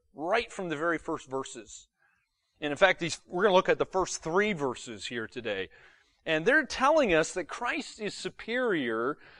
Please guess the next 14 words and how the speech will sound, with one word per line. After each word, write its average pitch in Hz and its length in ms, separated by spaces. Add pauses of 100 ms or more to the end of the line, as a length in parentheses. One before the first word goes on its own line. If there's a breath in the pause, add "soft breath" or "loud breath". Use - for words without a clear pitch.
(220 loud breath)
to 214 200
everyone 226 800
and 175 240
everything. 165 880 (840)
If 156 260
you 180 140
ask 185 280
me, 180 140
what 196 180
is 156 120
the 156 100
theme 185 420
of 135 360
Hebrews, 170 560